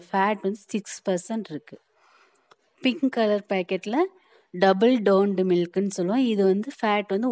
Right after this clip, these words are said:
ஒன் பாயிண்ட் ஃபைவ் பர்சன்ட் இருக்கு. இது வந்து டயட் மில்க்னு சொல்லுவோம். இதை நம்ம கடையில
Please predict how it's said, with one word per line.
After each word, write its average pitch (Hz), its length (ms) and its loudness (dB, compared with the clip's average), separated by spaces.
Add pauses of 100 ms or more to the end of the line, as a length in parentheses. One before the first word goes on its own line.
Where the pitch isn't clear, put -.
ஒன் 185 120 0 (120)
பாயிண்ட் 208 260 -4
ஃபைவ் 180 200 -4 (120)
பர்சன்ட் 190 480 -6
இருக்கு. - 240 -12 (420)
இது 185 180 2
வந்து 233 160 -2 (140)
டயட் 185 320 2 (100)
மில்க்னு 185 440 -4
சொல்லுவோம். 139 340 -8 (640)
இதை 202 140 0 (100)
நம்ம 196 280 2
கடையில 208 320 2